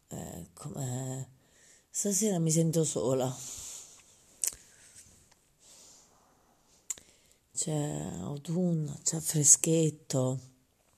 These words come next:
Sai di quelle serate che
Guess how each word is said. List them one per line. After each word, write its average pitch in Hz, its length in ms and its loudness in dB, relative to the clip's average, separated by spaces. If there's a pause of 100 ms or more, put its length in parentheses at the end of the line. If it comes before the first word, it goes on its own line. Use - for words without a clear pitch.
(720)
Sai - 260 -2
di 180 100 4
quelle 180 260 2
serate 175 460 -2
che 147 520 0